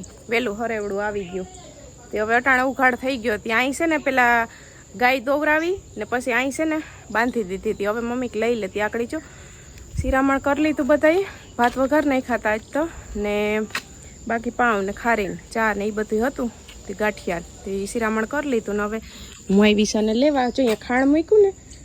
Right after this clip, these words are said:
તે ખાણ એને નથી ખાવું. મીરા, આવું તારે?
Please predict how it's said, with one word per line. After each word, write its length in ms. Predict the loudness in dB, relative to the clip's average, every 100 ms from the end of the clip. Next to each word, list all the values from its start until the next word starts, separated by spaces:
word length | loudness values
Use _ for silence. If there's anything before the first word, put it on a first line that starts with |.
| -14 -14
તે 60 | -8
ખાણ 180 | -2 0
એને 220 | 0 0
નથી 180 | -2 -4
ખાવું. 180 | -4 0
મીરા, 680 | 2 4 4 4 4 2 -2 -10 -20 -20 -16 -4
આવું 320 | -2 0 2
તારે? 320 | 0 0 -2